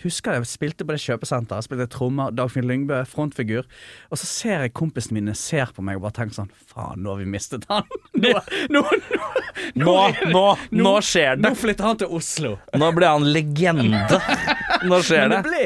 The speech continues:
Speaker 1: ikke mer. Så det var
Speaker 2: Men, eh,
Speaker 1: Ja.
Speaker 2: eh, eh, finnes det noe opptak av dette her nå, så?
Speaker 1: Eh, det,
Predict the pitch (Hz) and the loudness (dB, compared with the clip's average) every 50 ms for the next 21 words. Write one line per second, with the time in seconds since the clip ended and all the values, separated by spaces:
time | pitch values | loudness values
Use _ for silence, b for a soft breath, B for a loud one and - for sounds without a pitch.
0 | 139 123 120 - 151 175 - - - - 202 226 277 262 247 226 196 185 170 165 | 0 0 -2 -4 -6 -6 -6 -6 -6 -2 0 2 2 2 4 2 2 2 2 0
1 | 160 151 156 156 - 190 233 247 254 254 254 254 254 254 254 262 254 240 - - | -2 -4 -6 -4 0 2 4 4 4 4 4 6 6 6 6 6 4 4 0 -2
2 | - - - - - - 123 131 208 214 214 214 202 196 92 92 85 80 85 - | -2 -2 -2 -2 -2 -2 -2 0 0 0 -2 -2 -2 -2 -2 -2 -2 0 0 2
3 | 98 98 98 180 - 78 - - - - - 135 139 - - - 135 120 117 117 | 2 2 0 0 0 -2 -2 -4 -4 -6 -6 -6 -6 -6 -4 -2 -2 0 0 -2
4 | - - 175 175 185 - - - - - - - 123 113 - - 135 131 131 143 | -2 -2 -2 0 0 -2 -4 -6 -8 -10 -4 -2 -2 -2 0 0 0 0 0 0
5 | 143 156 190 196 302 277 - b b b b b b b b - 156 151 156 156 | 0 0 -2 -4 -6 -8 -10 b b b b b b b b -6 -4 -4 -2 -4
6 | 151 147 143 127 _ - 180 160 156 131 123 - 185 | -4 -6 -8 -12 _ -10 -10 -10 -10 -8 -6 -4 -4